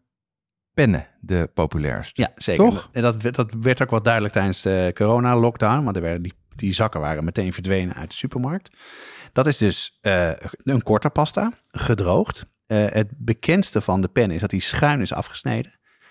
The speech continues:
Speaker 2: Dat is ook, eh, een verhaal over dat er een patent op is. Eh, achttien nog iets, eh, voor iemand die dus in met, met die grote platen die, die pasta in fabrieken ging maken. Hij, eh, heeft dus ook een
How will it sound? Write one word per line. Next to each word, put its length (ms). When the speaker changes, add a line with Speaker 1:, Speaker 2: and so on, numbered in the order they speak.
Speaker 2:
Dat 120
is 80
ook, 140
eh, 320
een 80
verhaal 360
over 200
dat 140
er 120
een 160
patent 340
op 140
is. 280
Eh, 380
achttien 420
nog 200
iets, 260
eh, 320
voor 120
iemand 200
die 80
dus 160
in 120
met, 200
met 160
die 120
grote 300
platen 580
die, 320
die 240
pasta 260
in 80
fabrieken 340
ging 200
maken. 400
Hij, 400
eh, 360
heeft 140
dus 200
ook 320
een 60